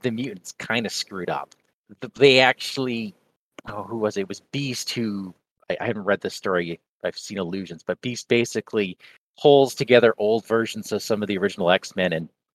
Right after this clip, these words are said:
brings them to the present and causes all sorts of problems with the time-space continuum. So after this latest transgression,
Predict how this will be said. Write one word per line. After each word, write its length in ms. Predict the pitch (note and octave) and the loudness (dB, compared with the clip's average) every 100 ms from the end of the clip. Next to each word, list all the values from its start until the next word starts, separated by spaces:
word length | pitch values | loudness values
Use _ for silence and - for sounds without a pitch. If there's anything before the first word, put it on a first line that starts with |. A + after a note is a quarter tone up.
| _ - | _ -2
brings 240 | G#2 G2 | -2 -2
them 160 | G2 F#2 | -4 -6
to 100 | - | -4
the 80 | - | -6
present 460 | - G2 G#2+ A#2 | 0 2 2 0
and 160 | - F#2+ | 0 -2
causes 400 | - F#2+ F2 - _ _ | 2 2 2 -6 _ _
all 180 | A#2 G#2 | 6 6
sorts 260 | - E2 | 4 -2
of 80 | - | -2
problems 580 | - D#2 D#2 D#2 - - _ | 2 2 2 -8 -12 -14 _
with 120 | F2 - | -6 -4
the 80 | F#2+ | -2
time-space 880 | F#2+ F2 D#2+ D#2 _ - E2+ D#2 | 2 2 0 -10 _ -8 -4 -4
continuum. 440 | - D2+ E2 C#2 - _ - _ _ _ _ - | -6 -8 -6 -8 -14 _ -20 _ _ _ _ -10
So 400 | - F3 D#3+ - _ _ - | 8 10 10 6 _ _ 0
after 260 | C#3+ - D3+ | 2 2 0
this 240 | C3+ - | 0 0
latest 520 | C3 C3 A#2+ - - | 2 4 2 0 -4
transgression, 1000 | - B2 G#2+ - A2 F#2 - F#2 F2 F#2+ | 0 2 2 -2 -2 0 -2 -8 -8 -16